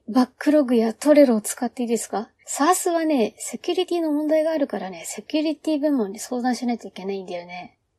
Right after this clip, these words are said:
とかさ、そんなやりとりで絶望させるくらいなら、最初っからどこだってそんなもんでしょって、ある程度割り切っていた方が、まあいいんでしょうね。まあそういう意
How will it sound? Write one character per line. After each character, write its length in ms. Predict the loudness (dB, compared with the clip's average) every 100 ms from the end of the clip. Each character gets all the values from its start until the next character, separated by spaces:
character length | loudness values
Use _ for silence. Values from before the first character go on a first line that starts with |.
| _
と 100 | -8
か 140 | -6 -8
さ、 280 | -10 -12 -16 _ _ _
そ 180 | -10 0
ん 80 | 4
な 300 | 6 4 2 4
や 120 | 4
り 120 | 4
と 100 | 2
り 100 | 0
で 160 | -2 -6
絶 340 | -8 -8 -4
望 200 | -2 -2
さ 160 | -2 -4
せ 160 | 0
る 120 | 0
く 140 | 0 0
ら 80 | 0
い 60 |
な 120 | -2
ら、 200 | -8 -12 -10
最 200 | -4 0
初 120 | 0
っ 20 |
か 220 | 0 2
ら 280 | 4 4 2 0
ど 120 | 0
こ 140 | 6 6
だ 100 | 6
っ 40 |
て 300 | -2 -6 -6
そ 200 | -8 -2
ん 80 | 2
な 100 | 4
も 120 | 6
ん 40 | 6
で 80 |
し 120 | 4 0
ょ 60 |
っ 40 | -4
て、 380 | _ -8 -8 _ _ 4
あ 100 | 6
る 120 | 6
程 200 | 4 0
度 280 | -2 -4 -4
割 280 | 4 6 4
り 60 |
切 120 | 2 -2
っ 60 |
て 420 | 0 0 0 -2 _ _ _ _
い 120 | -2
た 120 | 0
方 240 | 0 -4 -4
が、 220 | -6 -8 -4
ま 100 | -2
あ 20 |
い 180 | 4 6
い 20 |
ん 60 |
で 80 | 6
し 120 | 4
ょ 60 | -2
う 40 |
ね。 240 | -2 -4 -6
ま 100 | -4
あ 20 | 0
そ 160 | 2
う 60 | 2
い 80 |
う 40 |
意 100 | 4